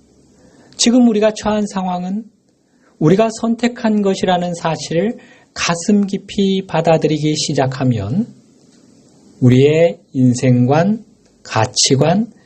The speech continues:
세계관이 변하기 시작합니다. 지구상의 대다수 사람은 삶이란 기본적으로 안락하고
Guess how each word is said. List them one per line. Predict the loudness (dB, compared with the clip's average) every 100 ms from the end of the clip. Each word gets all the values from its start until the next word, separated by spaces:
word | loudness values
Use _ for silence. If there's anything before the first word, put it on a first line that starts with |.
| _ _
세계관이 | -8 0 2 4 2 0 -2 -2 -6 -8 -12 _ _ -8
변하기 | 0 2 2 0 0 -4 -4
시작합니다. | -4 -2 -2 -2 -6 -12 -14 -20 -20 -20 _ _ _ _ _ _ _ _ _ _ _ _ -20 -20 -20 -20 -20 -20 -2
지구상의 | 0 2 0 -2 -2
대다수 | -2 -2 -4 -4
사람은 | -2 0 -2 -6 -10 -14 _ _ _ _ _ _ _ _ _ _ _ -8
삶이란 | -4 -2 -2 -4 -4 -4 -6 -12 -14 _ _ _ _ _ -10
기본적으로 | -2 2 2 2 0 0 -2 -2 -8 _ _ _
안락하고 | -6 -4 -4 -6 -8 -14 -14 -16 -12 -12 -14